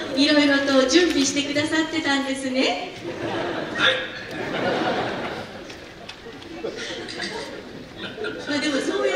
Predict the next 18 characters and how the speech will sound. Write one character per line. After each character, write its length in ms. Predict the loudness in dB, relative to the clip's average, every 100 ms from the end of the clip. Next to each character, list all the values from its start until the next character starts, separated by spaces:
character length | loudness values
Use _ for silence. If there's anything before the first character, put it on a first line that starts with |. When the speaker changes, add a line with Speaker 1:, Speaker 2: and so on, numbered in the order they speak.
| 0
Speaker 1:
っ 20 | -2 -2
て、 340 | 0 0 -4 -10 -10
あ 120 | -6 -4
の、 480 | -2 -4 -4 -6 -10 -6
空 120 | -6
き 140 | -6 -4
教 200 | -2 0
室 300 | -2 -6 -6
を 340 | -4 -4 -6 -8 -14 -16 -4
公 140 | -2
民 260 | -2 -6 -8
館 240 | -8 -8
の 80 | -8
よ 160 | -6 -6
う 40 |
に 180 | -6 -6
し 100 | -6
て、 280 | -6 -8